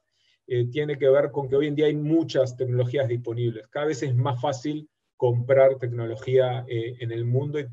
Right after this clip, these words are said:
y, y traerla para los campos. ¿Cuál es el gran problema y el gran nicho de mercado que encontramos para poder asesorar a los productores? Es manejar la información,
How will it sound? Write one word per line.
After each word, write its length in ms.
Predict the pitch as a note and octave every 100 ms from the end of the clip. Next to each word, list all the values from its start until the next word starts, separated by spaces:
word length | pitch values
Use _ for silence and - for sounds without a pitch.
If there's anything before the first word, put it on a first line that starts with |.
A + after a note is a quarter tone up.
| -
y, 320 | G#2+ A#2+ C3
y 40 |
traerla 440 | A#2+ C3 B2+ C3+ C3
para 160 | A#2
los 160 | A2 -
campos. 320 | - A2 - -
¿Cuál 180 | D#3 E3
es 140 | -
el 100 | B2+
gran 300 | C3 D3 D3+
problema 580 | C3 B2 C#3 C#3 B2 - _ _
y 100 | A#2+
el 80 | A2+
gran 240 | C3 C3+
nicho 280 | C3+ C#3 C3+
de 80 | B2
mercado 420 | A#2+ B2 C3+ C3+
que 80 | A2+
encontramos 520 | B2 A#2 A#2+ C3 B2
para 200 | A#2 G#2+
poder 220 | A#2 B2
asesorar 520 | C3 B2 A#2 A#2 B2+ B2+
a 60 |
los 140 | A#2+ -
productores? 640 | A2 G#2+ - E3 E3 B2+ _ _ -
Es 240 | C#3 C3 -
manejar 500 | B2+ B2 A#2+ D3 D#3
la 80 |
información, 640 | C#3 B2 B2 A#2 G#2+ B2